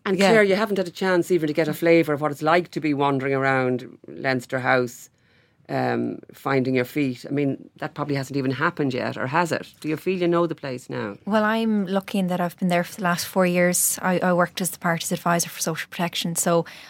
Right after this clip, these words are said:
Speaker 3: I, I'm lucky, as someone said to me on my first day, "At least you know where the bathrooms are." I have that <laughs> kind of,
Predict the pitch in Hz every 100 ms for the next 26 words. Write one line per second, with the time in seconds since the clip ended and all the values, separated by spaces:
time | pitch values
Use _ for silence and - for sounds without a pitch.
0 | - 180 - 196 190 180 190 233 190 185
1 | 196 185 180 180 - 170 170 180 170 180
2 | 160 170 - 170 165 165 180 - 190 170
3 | 175 165 160 180 180 - 185 - - 202
4 | - -